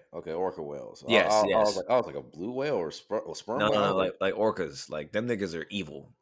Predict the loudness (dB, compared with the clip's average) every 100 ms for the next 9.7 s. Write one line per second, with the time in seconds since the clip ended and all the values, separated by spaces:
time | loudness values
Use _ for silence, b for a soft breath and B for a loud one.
0 | -4 -2 2 2 2 2 2 2 4 6
1 | 6 4 -12 -16 -20 -20 -18 -18 -6 2
2 | 2 0 -4 -2 0 0 0 0 -2 -2
3 | 0 0 2 2 0 -2 _ b b 4
4 | 4 2 -2 0 0 0 0 -2 -4 -12
5 | -18 -20 -20 _ _ _ _ _ _ _
6 | _ _ _ _ _ _ _ _ _ _
7 | -4 -4 2 6 8 8 4 -2 0 2
8 | 2 0 -2 -4 -8 -4 2 4 2 -2
9 | -6 -8 -6 -4 -2 -2 -4